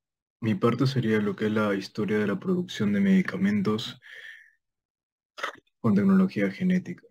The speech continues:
doctor. ¿Se me escuchó? Ah, ok, ok.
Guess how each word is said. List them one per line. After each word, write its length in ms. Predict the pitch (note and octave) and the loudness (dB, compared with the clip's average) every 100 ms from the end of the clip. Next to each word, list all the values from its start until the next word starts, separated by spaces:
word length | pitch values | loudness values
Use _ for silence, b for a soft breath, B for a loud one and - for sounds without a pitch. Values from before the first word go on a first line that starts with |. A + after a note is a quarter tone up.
| _ - | _ -16
doctor. 440 | F3 - C3+ - _ _ _ _ _ _ _ _ _ _ | -16 -14 -20 -20 _ _ _ _ _ _ _ _ _ _
¿Se 140 | - - | -8 -4
me 100 | G2 | -4
escuchó? 360 | - F#2+ F#3 - _ _ _ _ _ _ _ _ _ _ _ _ _ _ _ _ _ - | -4 -8 -10 -10 _ _ _ _ _ _ _ _ _ _ _ _ _ _ _ _ _ -6
Ah, 140 | C#3 G2+ | -2 -2
ok, 120 | F#2 | -2
ok. 200 | F2+ | -8